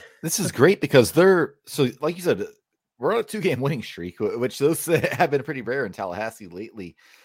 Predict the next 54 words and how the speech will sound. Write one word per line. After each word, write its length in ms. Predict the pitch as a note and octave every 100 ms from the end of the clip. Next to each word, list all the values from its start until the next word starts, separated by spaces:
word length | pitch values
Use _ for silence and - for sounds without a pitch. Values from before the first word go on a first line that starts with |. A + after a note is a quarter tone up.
| _
Uh, 280 | G2 G#2 G2
but 140 | -
now 120 | A#2 D3+
we 100 | E3+
go 180 | D3+
into 220 | D#3 C#3+ C3
a 40 |
bye, 600 | F2 B2 C3+ G#2 F#2+ G2 _ _ _
and 120 | G#2+
then 120 | B2+ F#3
we 100 | G3
have 120 | G3+
UMass. 600 | B2+ F#3 A2+ G2 F#2 - -
This 260 | G2 G#3+
football 360 | - B3+ - D#3+
team's 320 | - C#3 G#2
gonna 160 | C#3+ C#3
go 460 | A#2 B2+ A#2 G#2+ - _ _
over 260 | D#3+ F3+ E3
thirty 400 | - D#3+ D#3 A2
days 400 | A#2 E3+ C#3+ F#2
without 360 | F#2 C3+ -
losing 300 | B2 D#3 G#3
a 40 | -
football 360 | C#3+ C#3+ D#2+
game, 280 | D2+ E2 C#2 _ -
a-, 180 | G2+
and 120 | A#2 B2+
that's 240 | E3+ -
gotta 240 | D3 C#3+
feel 280 | D3 C#3+ A2+
nice. 480 | E2 A#2+ F3+ - - _ _ _ _ _
Uh, 380 | G2+ G#2 G2+ F#2 F2 _
but 160 | C#3+ A2+
then, 220 | C#3+ D#3+
<laughs> 40 |
like 220 | C#3 C#3+ -
you 60 |
said, 560 | B2+ - E3 - A2 A2 _
<laughs> 140 | _
Clemson's 400 | - D3 D3 A2+
waiting, 380 | G#2+ D3+ - G2 - _ _ _
and, 400 | A#2+ A2+ A2 G#2+
uh, 140 | G#2+ G2+
I 140 | A#2+
know 160 | C3 D3
their 160 | B2+
offense 400 | G2+ C3 - A#2
has 100 | A2
been 300 | F#2 G#2+ F2+
not 280 | F#2 B2 -
great 320 | - G2+ G#2+
this 280 | - G#2+ -
year, 240 | G#2+ G2+